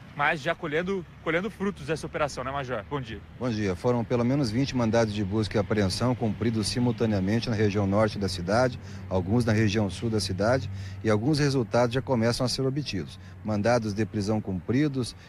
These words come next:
Speaker 2: entorpecentes apreendidos, armas apreendidas. No entanto, a partir de agora que passaremos a fazer a triagem dos resultados obtidos,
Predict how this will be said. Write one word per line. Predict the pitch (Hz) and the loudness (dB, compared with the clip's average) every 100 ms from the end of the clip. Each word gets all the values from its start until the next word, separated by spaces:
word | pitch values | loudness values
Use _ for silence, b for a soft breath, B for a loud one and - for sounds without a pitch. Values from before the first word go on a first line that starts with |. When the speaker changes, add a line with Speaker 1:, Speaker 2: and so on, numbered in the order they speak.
| B | B
Speaker 2:
entorpecentes | 117 110 117 120 101 - 127 117 110 | 0 2 0 2 0 0 0 0 -2
apreendidos, | 104 104 98 90 131 127 98 | -2 -2 -2 0 0 0 0
armas | 101 123 120 107 | 2 4 2 2
apreendidas. | 101 107 117 90 76 69 - B B | 0 0 0 0 -4 -6 -10 B B
No | - 131 | 0 0
entanto, | 110 131 | 4 4
a | 127 | 2
partir | 131 117 135 | 2 0 0
de | 120 | 2
agora | 117 107 117 110 | 2 4 2 2
que | 101 | -2
passaremos | 110 104 110 110 107 | -2 -2 -2 -2 -2
a | 110 | -2
fazer | 110 104 110 | -2 -2 0
a | 107 | -2
triagem | 110 107 107 104 | 0 2 2 0
dos | 101 98 | -4 -4
resultados | 101 98 107 101 104 | -4 -4 -2 -2 -2
obtidos, | 127 - 147 160 - | -6 -4 -4 -4 -8